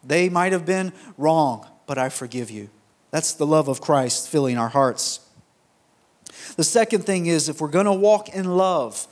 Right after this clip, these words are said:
if we're gonna practice a daily lifestyle of loving one another, then it means that not only that we forgive, but we repent. We repent.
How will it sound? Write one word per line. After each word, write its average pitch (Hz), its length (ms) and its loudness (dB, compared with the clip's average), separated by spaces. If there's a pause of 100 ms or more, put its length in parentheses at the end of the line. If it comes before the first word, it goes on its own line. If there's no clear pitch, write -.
(200)
if - 60 -14
we're 143 80 -6
gonna 175 180 -2
practice 180 560 -4
a 151 80 -8
daily 190 460 2
lifestyle 175 680 0
of 131 140 0 (240)
loving 175 500 4
one 170 180 0
another, 160 520 0 (680)
then 160 140 2
it 170 160 -2
means 170 440 -4
that 143 140 -6
not 156 180 0
only 190 260 0
that 165 200 0
we 160 120 0
forgive, 156 760 0 (320)
but 151 300 0
we 151 200 2
repent. 131 760 -4 (360)
We 143 140 0
repent. 139 640 -4